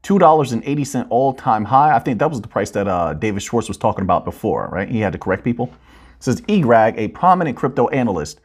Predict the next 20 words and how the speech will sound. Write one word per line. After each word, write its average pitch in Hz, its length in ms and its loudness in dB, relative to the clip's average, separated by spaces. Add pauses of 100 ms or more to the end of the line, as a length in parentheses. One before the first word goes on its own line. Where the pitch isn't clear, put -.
(340)
recently 180 520 -2
shared 139 320 0
insights 123 520 0
on 104 220 -2
the 98 200 -2
potential 170 440 -6
triggers 101 380 -2
that 101 180 0
could 214 340 -2
facilitate 151 800 -2 (920)
an 120 260 -2
ultimate 180 520 0
rally 131 500 2
to - 220 -6
twenty-seven 202 1200 -2
dollars 135 600 2
for - 280 -8
X 110 200 -6
R 92 160 -2
P." 73 300 -10